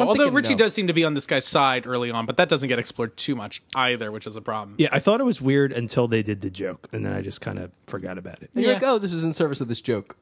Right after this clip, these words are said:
Speaker 3: Yeah.
Speaker 2: But the
Speaker 1: 'Cause
Speaker 2: thing
Speaker 1: they immediately, when they get the buzz, like, "Well, there goes that theory."
Speaker 3: Yeah.
Speaker 2: So then we get this other line because I guess Mac is pissed off because he's like, "This guy should not have done what he did. He should have snuck out the back, disappeared. Those are the rules of the game."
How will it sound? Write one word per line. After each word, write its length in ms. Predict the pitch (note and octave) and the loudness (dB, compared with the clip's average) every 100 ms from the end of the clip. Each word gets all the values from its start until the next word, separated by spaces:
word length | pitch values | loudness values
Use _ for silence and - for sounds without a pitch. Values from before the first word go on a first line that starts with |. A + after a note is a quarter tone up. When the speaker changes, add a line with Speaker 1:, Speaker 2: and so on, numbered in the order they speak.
| - | -8
Speaker 3:
Yeah. 120 | A2+ | 2
Speaker 2:
But 160 | C#4+ G#3 | 4 4
the 80 | A3 | 2
Speaker 1:
'Cause 40 | |
Speaker 2:
thing 80 | A3+ | 4
Speaker 1:
they 60 | G#3+ | 0
immediately, 320 | G#3 G3 D#3+ | 2 0 2
when 140 | F3 | 2
they 80 | G3 | 2
get 140 | F#3+ | 0
the 80 | E3+ | 0
buzz, 340 | C#3 D3+ B2+ A#2+ | 0 2 0 -2
like, 200 | A#2 E3 | -2 0
"Well, 80 | |
there 100 | D#3 | 0
goes 160 | D#3 D3 | 0 0
that 220 | F#3+ F3+ | 0 -2
theory." 320 | A#2 A2 A#2 - | -2 -4 -4 0
Speaker 3:
Yeah. 240 | A#2+ F#2 - _ | 0 -2 -10 _
Speaker 2:
So 420 | - A#3+ A3+ G#3 - | 4 6 6 0 -4
then 300 | - A#3+ E4+ | 0 2 2
we 120 | A#3+ F#3+ | 2 2
get 160 | F#3 | 2
this 120 | D#3+ | 2
other 220 | G#3 C#4+ F3 | 4 4 0
line 300 | C3 B2+ B2+ | -2 -4 -4
because 480 | C3 D3+ C3+ B2 - | 0 0 0 -6 -2
I 100 | E3 | 0
guess 160 | A3+ F3+ | 2 2
Mac 260 | F#3 - | 2 2
is 100 | D#3+ | 0
pissed 280 | - D#3+ - | 0 0 2
off 420 | C#3+ C3 B2 - _ _ | 2 2 0 -6 _ _
because 300 | A#2+ B2 B2 | -10 -4 -4
he's 160 | C3+ A#2+ | -4 -4
like, 400 | A#2 A2+ - A#2+ | -4 -4 -8 -4
"This 180 | D#3+ - | -2 2
guy 440 | F3 D3+ C#3 C3+ | 2 4 2 -2
should 260 | B2+ - B2 | -4 -6 0
not 220 | B2+ C#3 | 2 2
have 160 | B2+ A#2 | 0 0
done 320 | B2 A#2 A2+ | 0 0 -4
what 120 | A2 | -6
he 120 | A#2 | -6
did. 280 | G#2+ A2+ G#2 | -4 -6 -4
He 80 | A2+ | -8
should 160 | - G2+ | -10 -8
have 60 | |
snuck 380 | - E3 D#3 D3+ | -4 2 2 4
out 200 | D#3+ D3+ | 0 0
the 60 | C#3+ | -2
back, 460 | B2+ A#2+ A#2 - | -2 0 -2 -4
disappeared. 600 | A#2 C#3+ C#3+ - B2 A2 G#2+ _ - | -2 0 -2 -2 -4 -4 -10 _ -2
Those 400 | D3+ E3+ F#3+ E3 | 2 4 4 0
are 60 | D#3+ | -2
the 120 | D#3 | -2
rules 600 | B2+ D3 C#3+ C#3 B2+ - B2+ | -2 0 2 0 -2 -8 -4
of 320 | B2 A2+ A2+ | -4 -6 -8
the 80 | B2 | -4
game." 380 | C3 A#2+ G#2+ | -4 -4 -10